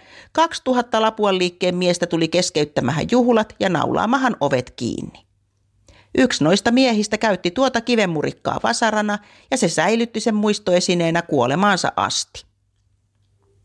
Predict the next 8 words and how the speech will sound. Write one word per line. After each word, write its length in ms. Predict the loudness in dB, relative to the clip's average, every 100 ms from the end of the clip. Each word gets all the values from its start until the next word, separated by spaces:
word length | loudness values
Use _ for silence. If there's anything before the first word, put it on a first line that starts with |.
| -20 _ -18 -18 -20 -20 -16 -10 -6
Paljon 280 | 0 2 4
muutakin 460 | 4 2 0 0 0
Lapuan 380 | 0 0 0
liike 240 | 0 -2 -4
teki, 460 | -2 -4 -4 -12 -14 _ _ _
pahimmillaan 680 | -2 -2 -2 0 2 2 2
väkivaltaa, 960 | -2 -2 -4 0 -2 -2 0 0 -4 _
vahingontekoja 840 | -2 -2 -2 -4 -4 -2 0 0